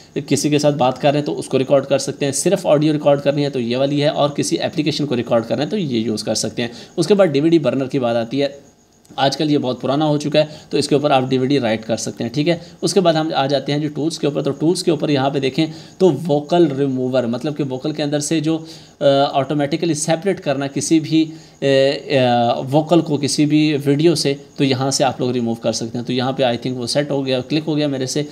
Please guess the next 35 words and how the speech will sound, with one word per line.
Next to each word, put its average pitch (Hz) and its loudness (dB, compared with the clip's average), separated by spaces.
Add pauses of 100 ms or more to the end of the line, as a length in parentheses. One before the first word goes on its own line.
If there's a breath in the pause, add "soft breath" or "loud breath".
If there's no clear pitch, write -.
(220 loud breath)
चलें 131 2
छोड़े 123 -2
इस 113 -4
बात 123 2
को, 151 0
ये 139 2
बिल्कुल 127 -2
फ्री 131 -2
वर्जन 113 -4
है। 110 -2
ठीक 147 -4
है, 180 0 (300 loud breath)
यहाँ 139 0
पे 139 -4
रॉय-, 123 -4
नॉइज़ 135 -2
रिमूवर, 143 0
इससे 139 -4
आप 127 0
लोग, 143 -2
अ, 120 0
नॉइज़ 120 -4
को 156 0
रिमूव 147 2
कर 139 2
सकते 131 -6
हैं, 123 0
ये 127 2
भी 139 -2
डाउनलोड 120 -2
होने 113 -2
लग 110 -2
गया। 110 -4
ठीक 156 -6
है, 170 0